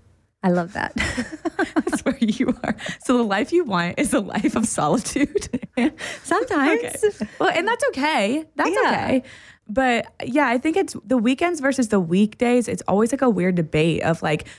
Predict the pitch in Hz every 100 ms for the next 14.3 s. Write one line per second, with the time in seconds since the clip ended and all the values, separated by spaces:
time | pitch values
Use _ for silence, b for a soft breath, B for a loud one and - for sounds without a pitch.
0 | B - 220 233 208 208 202 190 - -
1 | 190 180 180 - 185 185 185 175 175 165
2 | 160 - - 175 170 170 180 180 175 175
3 | 170 165 160 160 175 160 175 175 190 180
4 | 185 185 180 175 B B B - 185 170
5 | 190 185 175 175 - - 190 170 170 175
6 | 180 175 175 185 - 175 165 160 - -
7 | - 175 170 160 160 160 - - 190 208
8 | 214 196 - 165 175 - - - - 190
9 | 175 160 160 156 151 B B B 170 160
10 | - - 175 190 190 180 170 165 160 165
11 | - 165 156 156 160 156 147 - b b
12 | - 175 165 165 156 156 151 151 151 156
13 | - _ 160 151 156 170 160 - - 175
14 | - -